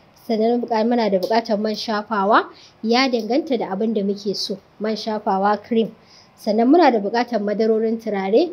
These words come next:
wanda suke haɗe-haɗe ne na madarorin, ga su nan daban-daban.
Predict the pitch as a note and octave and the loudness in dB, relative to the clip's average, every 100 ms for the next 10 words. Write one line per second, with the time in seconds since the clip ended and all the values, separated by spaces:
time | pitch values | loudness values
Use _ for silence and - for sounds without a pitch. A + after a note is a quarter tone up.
0 | - - _ A3 A#3+ A3 A3+ A3 G3+ G3 | -8 -20 _ -2 -2 -2 -4 -4 -2 0
1 | A#3 A3+ C4 A#3+ G#3+ G#3 G#3 G#3 G#3 G#3+ | 0 0 2 2 2 0 -2 0 2 2
2 | G#3 G3 F#3+ - G#3+ G#3+ G3 F#3+ G3 F#3+ | 0 0 -4 -6 -4 0 0 0 -2 -2
3 | F3 | -6